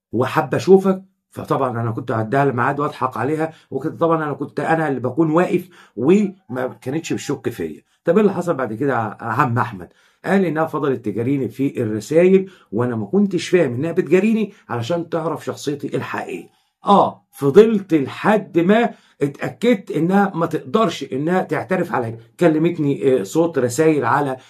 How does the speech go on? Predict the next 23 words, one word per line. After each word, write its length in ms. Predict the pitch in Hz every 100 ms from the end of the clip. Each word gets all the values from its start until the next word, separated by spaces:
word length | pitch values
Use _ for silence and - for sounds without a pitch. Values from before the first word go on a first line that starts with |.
| _ -
ال-، 220 | 127 123
الواتساب، 720 | - 120 151 - - 170 190 - _
عاوزة 240 | - 135 123
تعرف 320 | 139 127 127
مين، 300 | 156 170 -
اشتقت 440 | - - 117 - 156
لك، 240 | 160 135
مش 140 | 117
عارف 280 | 127 147 -
إيه، 260 | 185 208 196 - _
إيه، 240 | - 202 180
لحد 420 | 160 180 208 156
يوم 360 | 170 208 220 202
الجريمة. 500 | 170 143 139 117 117
طب 80 | 151
إيه 80 | 175
اللي 120 | 185
حصل 280 | 139 147 110
يوم 140 | 104
الجريمة 340 | 90 98 92 85
بقى؟ 200 | 87 - _ _ -
قال: 120 | 202
"أخويا 380 | 208 220 214 -